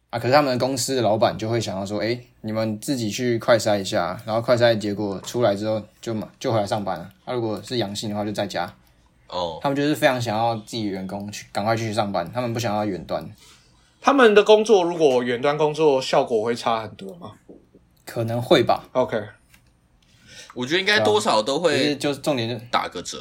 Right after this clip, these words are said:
Speaker 2: 了。
Speaker 1: 玩归啊，玩归不是
Speaker 3: 哦。
Speaker 1: 准备要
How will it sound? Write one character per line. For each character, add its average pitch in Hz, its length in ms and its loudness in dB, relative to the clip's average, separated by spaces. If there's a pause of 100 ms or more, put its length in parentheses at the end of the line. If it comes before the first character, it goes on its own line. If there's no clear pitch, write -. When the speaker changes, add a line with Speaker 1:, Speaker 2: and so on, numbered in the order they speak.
Speaker 2:
了。 - 240 -14 (320)
Speaker 1:
玩 120 180 2
归 135 200 2
啊， 127 120 4
玩 127 200 0
归 160 180 2
不 147 100 -4
是 139 320 -6 (480)
Speaker 3:
哦。 127 280 4
Speaker 1:
准 110 180 -4
备 139 100 0
要 135 240 2